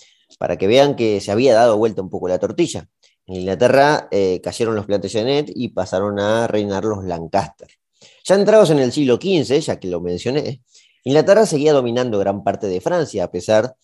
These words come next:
de que la guerra se había emparejado. E incluso los primeros Lancaster se llamaban a sí mismos reyes de Francia, porque precisamente dominaban más territorios que los Valois.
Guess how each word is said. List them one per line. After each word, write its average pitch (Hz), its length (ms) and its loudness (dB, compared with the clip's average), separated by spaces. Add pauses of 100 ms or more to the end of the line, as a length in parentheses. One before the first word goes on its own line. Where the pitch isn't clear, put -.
(240)
de 98 160 -6
que 98 80 -6
la 98 100 2
guerra 104 220 2
se 98 140 -8
había 98 180 -4
emparejado. 92 720 0 (880)
E 113 80 2
incluso 156 560 2
los 135 180 0
primeros 107 460 -4
Lancaster 110 760 -2
se 104 120 -16
llamaban 98 400 -2
a 92 60 -4
sí 101 140 -10
mismos 101 460 -4
reyes 101 400 -6
de 95 100 -10
Francia, 139 680 0 (320)
porque - 260 -2
precisamente 107 600 -4
dominaban 131 480 0
más 104 180 -8
territorios 101 540 -6
que 107 120 -8
los 95 140 -8
Valois. 104 380 0